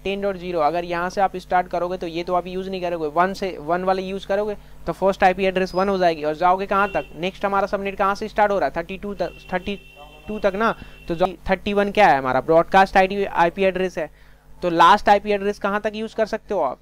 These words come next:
तीस तक, यानी वन से लेके तीस तक, ठीक है। इसमें भी ऐसा ही होगा।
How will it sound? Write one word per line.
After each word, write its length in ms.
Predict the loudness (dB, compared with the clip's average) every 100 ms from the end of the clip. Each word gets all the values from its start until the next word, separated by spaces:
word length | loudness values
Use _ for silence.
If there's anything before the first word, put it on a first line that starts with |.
| _ _ _ _ -8
तीस 300 | -6 -6 -8
तक, 140 | -8 -10 -16 -12 -6
यानी 180 | -4 0
वन 200 | 0 0
से 140 | -4
लेके 240 | -6 -6
तीस 340 | -8 -8 -10 -12
तक, 140 | -16 -16 -20 _ _ _ _ _ _ _ _ _ _ _ _ _ _ _ _ _ _ _ _ _
ठीक 260 | -12 -6
है। 120 | -6 -6 -18 _ -20 _ _ _ _ _ -20 -20 -20 -20 -20 -20 _ _ -20
इसमें 320 | -16 -6 -4
भी 100 | 0
ऐसा 200 | 0 0
ही 60 | -2
होगा। 360 | -2 -2 -4